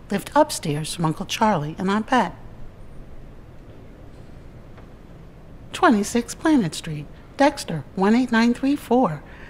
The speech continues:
The first things I ever memorized. "Where do you live? What's your number?" And the lot was the best ever for kickball and hide and seek.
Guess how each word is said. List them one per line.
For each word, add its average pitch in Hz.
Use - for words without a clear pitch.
The 262
first 381
things 170
I 170
ever 208
memorized. 160
"Where 165
do 180
you 240
live? 294
What's -
your 330
number?" 320
And 214
the 196
lot 247
was 214
the 202
best 196
ever 165
for -
kickball 175
and 233
hide 156
and 196
seek. -